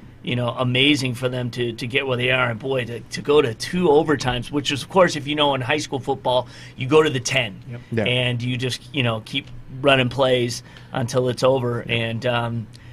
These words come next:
Speaker 1: you know, good on Denby to, to hang in there and, and, and fight and scratch and claw. And, hey, Marine City does it again,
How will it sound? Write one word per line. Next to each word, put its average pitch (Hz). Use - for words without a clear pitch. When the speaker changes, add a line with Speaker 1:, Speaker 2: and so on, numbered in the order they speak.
Speaker 1:
you 123
know, 113
good 143
on 175
Denby 165
to, 117
to 117
hang 143
in 147
there 160
and, 127
and, 104
and 110
fight 135
and 127
scratch 135
and 127
claw. 135
And, 117
hey, 143
Marine 123
City 143
does 120
it 123
again, 123